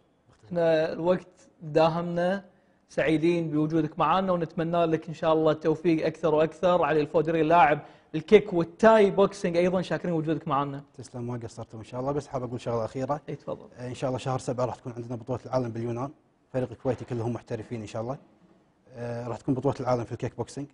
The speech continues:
Speaker 2: بنشارك فيها إن شاء الله تحت، آه، تدريب ال-، الكابتن إسماعيل رضوان. وبالنهاية حاب إني أشكركم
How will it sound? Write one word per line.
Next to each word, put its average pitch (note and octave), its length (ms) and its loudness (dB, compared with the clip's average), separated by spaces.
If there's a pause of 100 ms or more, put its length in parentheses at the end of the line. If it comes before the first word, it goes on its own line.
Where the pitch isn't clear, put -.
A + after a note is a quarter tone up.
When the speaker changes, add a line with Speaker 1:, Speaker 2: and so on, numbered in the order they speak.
(140)
Speaker 2:
بنشارك B2 320 -6
فيها A2+ 200 -6
إن G#2+ 60 -8
شاء A2+ 180 -10
الله C3 120 -10 (460)
تحت، A#2+ 240 -12 (160)
آه، A2+ 640 -6
تدريب A#2+ 400 -10
ال-، A2 180 -12
الكابتن G#2+ 580 -12
إسماعيل A2 340 -10
رضوان. A2 280 -8 (720)
وبالنهاية C#3 600 0
حاب B2+ 220 -4
إني A#2+ 140 -4
أشكركم - 460 -8